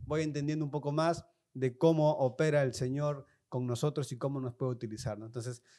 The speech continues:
eso era un poco lo que quería comentar y, y definitivamente me está agradando un montón la conversación. Hay muchas cosas que el Señor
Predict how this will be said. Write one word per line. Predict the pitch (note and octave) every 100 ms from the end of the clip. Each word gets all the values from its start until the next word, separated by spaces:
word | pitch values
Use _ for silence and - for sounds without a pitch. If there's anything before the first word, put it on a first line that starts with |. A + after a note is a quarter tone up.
| -
eso | D#3+
era | F#3
un |
poco | G3+ G3 G3+ G3 - _ -
lo |
que | D3 C#3
quería | E3
comentar | E3+ D#3+ D3+ D3+ F#3 F3+
y, |
y | D#3+
definitivamente | C#3+ C#3+ D3 D3 F3 F3+ F#3+ F#3 E3+ F3+ E3 _ _ _ _ _ - -
me | C3+
está | C#3 G3+
agradando | G3 F#3 F#3+
un | F3+
montón | D3+ E3
la | F#3+
conversación. | D#3+ D3 D3+ F3+
Hay | F3
muchas | E3 F#3 F3
cosas | D3 F#3 E3+
que | D3+
el | C#3
Señor | C#3+ D#3+ E3+